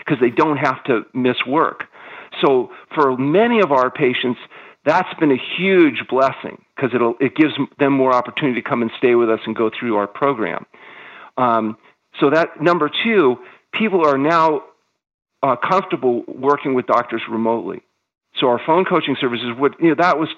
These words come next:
too weird before. You could, now it's like they prefer that rather than sitting in some infested office somewhere waiting in line for hours. And, you know, now it's,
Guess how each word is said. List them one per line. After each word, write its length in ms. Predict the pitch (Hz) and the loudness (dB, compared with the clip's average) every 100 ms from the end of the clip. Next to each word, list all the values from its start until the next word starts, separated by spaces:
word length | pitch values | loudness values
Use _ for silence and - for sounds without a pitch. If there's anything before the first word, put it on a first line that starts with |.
| - | -4
too 120 | 170 | -2
weird 380 | 123 147 123 104 | 0 2 2 -2
before. 480 | 87 - 117 87 - | -8 -4 -2 -2 -6
You 120 | - | -14
could, 180 | 104 - - - | -14 -14 -16 -8
now 420 | 143 170 185 160 - | 0 2 4 2 0
it's 200 | 127 - | -6 -2
like 180 | 110 98 _ - - _ | -4 -4 _ -20 -20 _
they 120 | 151 | 0
prefer 520 | 113 - 135 - 226 | 0 -2 -4 2 2
that 240 | 170 90 - | 2 0 -2
rather 280 | 120 135 135 127 | 0 2 2 -2
than 100 | 127 - | -6 -2
sitting 200 | 139 131 | 0 0
in 100 | 120 | 0
some 280 | 135 123 110 - - - - - - | 0 0 -2 -10 -20 -20 -20 -18 -10
infested 500 | 117 - 135 143 117 | -6 -2 -2 0 2
office 300 | 113 131 120 | 0 -2 -4
somewhere 340 | 127 120 120 | -2 0 0
waiting 300 | 117 120 117 | 2 0 0
in 100 | 117 | 0
line 260 | 113 110 113 | 0 0 -2
for 300 | - 110 - | -2 -2 0
hours. 380 | 117 104 107 107 | 0 0 0 -2
And, 140 | 110 113 | -4 -2
you 80 | |
know, 200 | 131 107 120 | 0 0 -2
now 240 | 113 135 | 0 0
it's, 120 | 127 | 0